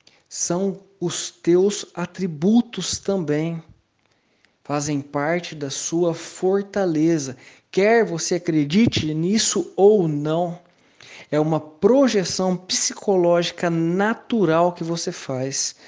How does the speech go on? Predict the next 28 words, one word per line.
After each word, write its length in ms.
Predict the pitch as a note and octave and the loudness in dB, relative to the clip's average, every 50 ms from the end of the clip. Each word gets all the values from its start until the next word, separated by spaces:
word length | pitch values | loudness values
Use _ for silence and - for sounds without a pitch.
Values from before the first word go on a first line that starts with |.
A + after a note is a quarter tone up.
| - - - - - _ | -20 -20 -20 -20 -14 _
Você 200 | C#3+ C3+ - F3 | -8 -6 -6 -6
consegue 960 | E3 - F#3+ F#3 F3 E3 - - - - A#3 A#3+ B3 A#3 G3 F#3+ F3+ E3+ F#3 | -4 0 2 2 2 2 0 -2 0 2 2 4 2 2 0 -2 -2 -2 0
enxergar 800 | G#3 A3+ A#3 A3 - - - F3+ D#3 C#3+ C3 C3+ C#3+ E3 F3 - - - - - _ | 2 2 0 0 -2 -4 -4 -2 -2 -2 -2 -2 -2 -2 -4 -6 -12 -20 -20 -6 _
esses 540 | - F#3+ G#3+ B3 B3+ - - G#3 F3 D3 D#3 | 4 6 6 6 4 2 0 -2 -2 0 0
atributos 920 | F#3 G3+ G3+ - F3 F3 D#3+ C#3+ C#3 F3+ A#3 C4 C#4 C4 - - D#3+ C#3+ | 0 0 0 -2 -4 -4 -4 -2 0 2 2 2 2 0 -2 -4 -8 -6
nessas 320 | D3+ D#3 D#3 D#3 E3 D#3+ - | -4 -4 -4 -6 -6 -8 -10
pessoas, 720 | - D3+ C#3 - - - - D3+ D#3 E3+ G3 G3 - - - - - - - - _ | -8 -8 -8 -8 -8 -4 -2 -2 0 0 -2 -4 -6 -8 -12 -16 -20 -20 -20 -20 _
porque 300 | - E3 D#3+ - - E3 | -4 -4 -4 0 0 2
esses 460 | D#3 E3 G3+ A#3 B3+ B3 - - F#3+ | 4 6 6 6 4 2 -2 -4 -6
atributos 720 | F#3 F#3 - D#3+ D3+ C#3+ C#3 E3+ G#3+ A#3+ A#3 - E3+ - - | -6 -6 -6 -6 -6 -4 -2 -2 0 0 -2 -2 -6 -8 -8
faz 460 | - - F#3 G3 G3+ G3 - - - | -4 0 0 2 2 2 0 -4 -6
parte 600 | - _ _ G3+ G#3+ A#3 C4 C4 C4 - - G#3+ | -10 _ _ -4 -2 0 -2 -2 -2 -4 -6 -6
de 140 | F3+ F#3 G#3+ | -4 -4 -2
você 400 | A3 A#3 A#3 G#3+ - - A#3 A3+ | 0 0 -2 -2 0 0 0 0
também. 720 | A3+ A3+ - - A#3 B3+ B3+ A#3 F3+ E3+ E3+ F3 F#3+ G3 - _ _ _ _ _ _ _ _ _ _ _ _ _ _ - - - - - - - - | 0 -4 -6 -2 0 2 2 2 2 2 0 0 -4 -6 -10 _ _ _ _ _ _ _ _ _ _ _ _ _ _ -20 -20 -20 -20 -20 -12 -4 2
E 160 | E3+ F#3 G#3 | 6 6 8
essa 260 | B3 C#4 C4+ - B3+ | 6 6 4 0 -2
pessoa 380 | B3 - G3+ G3 - - F3+ E3+ | 0 0 -2 -2 0 -2 -2 -2
que 80 | - | -4
você 220 | F3 E3 D#3+ - F3 | -6 -6 -6 -4 -6
admira 420 | D3+ C#3+ D3 D3+ E3 F#3+ A3+ G#3 | -4 -4 -4 -2 0 2 2 2
pegou 540 | - - - E3+ D#3+ D3+ E3 D#3+ D3+ D3+ D#3+ | 2 0 0 -2 0 2 4 4 4 4 4
esse 360 | F#3 G#3+ B3+ C4+ - - - | 4 4 4 2 0 -2 -2
atributo 680 | F#3+ F3+ - - D#3 D3 C#3+ D#3+ G#3+ C4 C#4 C4+ - F#3+ | -4 -4 -2 -2 -4 -2 0 0 2 2 2 2 0 0
e 20 | |
levou 360 | E3+ E3+ E3+ D#3 D3+ F#3+ G#3+ A3 | 0 2 0 2 2 2 2 4
num 180 | A3 A3 G3+ | 4 4 4
nível 720 | G3 F#3 G3 G#3 A3 G#3 G3+ G3+ F3 G3 A3 A#3 B3 C4 | 4 6 6 6 6 6 4 2 2 2 2 2 2 2